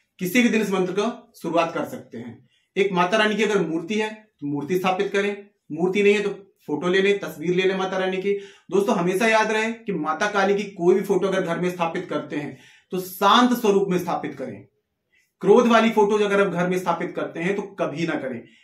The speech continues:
क्योंकि उनका क्रोध जो होता है तो उससे क्रोध वाली उनकी एनर्जी घर में आती है। हमेशा माता रानी की शांत, बिल्कुल शांत स्वरूप वाली मुस्कुराते हुए ममतामयी फोटो स्थापित करें।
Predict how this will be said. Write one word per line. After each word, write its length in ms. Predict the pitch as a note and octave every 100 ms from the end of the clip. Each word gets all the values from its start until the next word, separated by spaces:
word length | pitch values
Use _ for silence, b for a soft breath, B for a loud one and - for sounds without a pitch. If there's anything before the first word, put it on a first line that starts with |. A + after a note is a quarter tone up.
| -
क्योंकि 160 | D3+ F#3+
उनका 160 | G3
क्रोध 380 | G3 E3 F#3+ F#3
जो 160 | G#3 G3+
होता 160 | G#3
है 100 | G#3
तो 60 | G#3
उससे 260 | E3+ E3+ G3
क्रोध 400 | - F3 F#3 F#3+
वाली 220 | F#3+ F#3
उनकी 180 | F3+ F3
एनर्जी 320 | E3 D3 D#3
घर 160 | D3
में 120 | D3 C#3
आती 300 | A#2 B2 B2
है। 160 | A2+ b b b _
हमेशा 280 | D3+ F3 G3
माता 240 | G3 G3
रानी 220 | G3 G3+ G3
की 180 | A3
शांत, 600 | G#3 - F#3 F#3 G3 - - _ _ _
बिल्कुल 220 | F3+ F#3+ A#3+
शांत 460 | - G#3 A#3 A3+
स्वरूप 180 | G#3+ G3+
वाली 200 | G3+ G#3
मुस्कुराते 600 | G3 F3 F#3+ F3 F3 F#3+
हुए 240 | D3 B2+ - - _ _ _
ममतामयी 560 | D#3 F#3 A3 B3 A3 G3
फोटो 220 | F3 E3
स्थापित 400 | - D3 C3+ C3+
करें। 240 | A#2+ G#2